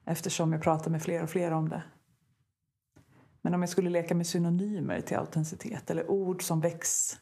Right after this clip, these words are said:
kopplade till autenticitet, så kommer ju ordet sanning upp. Avskalat. Sårbart.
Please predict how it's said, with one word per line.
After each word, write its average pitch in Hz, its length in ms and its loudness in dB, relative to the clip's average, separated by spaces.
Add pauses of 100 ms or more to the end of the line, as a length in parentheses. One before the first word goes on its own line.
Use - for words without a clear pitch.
(140)
kopplade - 560 -2
till - 140 -6
autenticitet, - 800 -6 (960)
så - 140 -6
kommer 175 380 2
ju 151 240 0 (180)
ordet - 340 -6
sanning 165 400 2
upp. 180 300 -8 (1200)
Avskalat. 160 1000 0 (1000)
Sårbart. 156 1080 -2